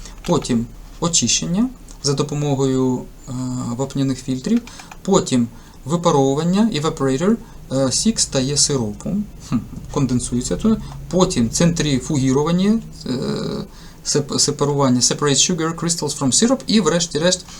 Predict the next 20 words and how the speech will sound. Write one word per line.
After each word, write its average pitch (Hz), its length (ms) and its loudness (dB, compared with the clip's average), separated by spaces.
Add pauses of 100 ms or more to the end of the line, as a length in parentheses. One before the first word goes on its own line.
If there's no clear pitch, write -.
(180)
сушка 170 640 8
та 135 260 0
охолодження. 117 880 -4 (1000)
Насправді, 165 420 -2
я 151 60 -6
впевнений, 139 300 -2
там 147 120 -2
і - 20 0
далі 113 280 -2
йдуть, 107 400 -10
е, 107 280 -8 (340)
там 131 180 -4
і 139 40 -4
далі 113 240 -6
йдуть, 113 400 -8
е, 113 220 -10
ступені, 117 460 -4
але 131 200 -4
тут 131 220 -6
вже 113 260 -4